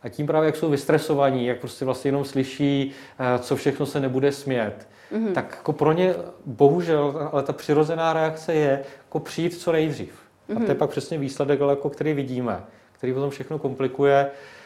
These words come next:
Speaker 1: Eh, já jenom pevně doufám, že prostě z lidi, tak jako se vlastně na jaře naučili, že si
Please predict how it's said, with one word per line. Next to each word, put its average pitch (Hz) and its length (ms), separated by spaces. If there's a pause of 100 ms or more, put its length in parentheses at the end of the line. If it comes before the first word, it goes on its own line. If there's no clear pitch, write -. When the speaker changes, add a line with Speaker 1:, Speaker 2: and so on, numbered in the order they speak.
(240)
Speaker 1:
Eh, 127 680 (580)
já 135 160
jenom 139 160
pevně 139 280
doufám, 135 480
že 131 100
prostě 127 300
z 135 100
lidi, 123 340
tak 131 200
jako 127 180
se 139 120
vlastně 131 220
na 127 120
jaře 131 180
naučili, 120 500
že 113 80
si 120 220